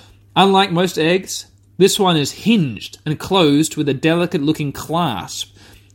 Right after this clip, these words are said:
The egg appears extremely fragile. Listeners, oh my god. If I didn't have half a bottle of wine inside me right now, I wouldn't be doing this, but let's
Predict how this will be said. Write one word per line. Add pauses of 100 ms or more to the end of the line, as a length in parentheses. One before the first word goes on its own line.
The
egg
appears
extremely
fragile. (640)
Listeners, (480)
oh
my
god. (380)
If
I
didn't
have
half
a
bottle
of
wine
inside
me
right
now,
I
wouldn't
be
doing
this,
but
let's